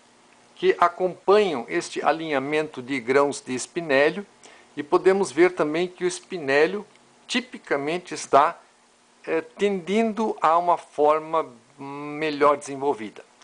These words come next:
Não se trata de octaedros, não há nenhum octaedro aqui, ou então só com muita boa vontade se vê um octaedro, mas as lamelinhas brancas finas de hematita estão bem desenvolvidas,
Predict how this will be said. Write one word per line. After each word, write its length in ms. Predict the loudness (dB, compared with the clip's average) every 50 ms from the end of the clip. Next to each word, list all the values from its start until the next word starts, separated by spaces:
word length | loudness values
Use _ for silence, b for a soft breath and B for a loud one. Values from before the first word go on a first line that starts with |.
| b b b b b _ -6
Não 240 | 2 4 6 6 4
se 180 | 4 -2 -8
trata 420 | -6 _ 4 4 4 4 2 -4 -10
de 160 | -6 0 0
octaedros, 920 | 0 0 0 2 2 2 4 4 2 0 -2 -4 -10 -10 -10 -10 -12 -12 -16 -20 _ _
não 200 | -2 2 4 4
há 180 | 4 4 0 b b b b b b b _
nenhum 480 | -12 -10 -10 -8 -8 -8 -6 -2 -2 -2
octaedro 600 | -2 -2 -2 0 0 2 2 0 0 0 -2 -6
aqui, 380 | -6 -8 -12 -12 -12 -12 -12 -16 _ _ _ _ _ _ _ _ _ _ _
ou 180 | -2 -2 0
então 320 | 0 -2 -2 0 0 0 0
só 200 | 2 2 2 2
com 140 | 2 -2 -6
muita 460 | -6 -6 -6 -4 -6 -2 0 0 0
boa 240 | 4 6 6 6 6
vontade 520 | 4 2 0 2 4 4 4 4 2 -2
se 100 | -10 -10
vê 120 | -6 -4
um 140 | -4 -2 -4
octaedro, 640 | -6 -2 0 2 2 4 2 0 0 -2 -6 -12 B B B B B B B B B B B
mas 240 | 0 2 2 2 2
as 140 | 0 0 2
lamelinhas 720 | 2 0 0 0 -2 -4 -4 -6 -8 -6 -4 -4 -4 -4 -6
brancas 640 | -6 -4 -2 0 0 -2 -2 -6 -8 -8 -8 -8 -12
finas 460 | -12 -8 -6 -4 -4 -2 -2 -4 -4
de 120 | -4 -6
hematita 640 | -4 0 0 0 0 0 -6 -8 -8 -4 -4 -4 -4 -4
estão 360 | -10 -6 -2 0 0 0 -2
bem 360 | -6 -12 -2 0 2 2 2
desenvolvidas, 920 | 0 -2 -4 -2 0 0 0 0 0 -2 -6 0 0 0 0 0 -2 -8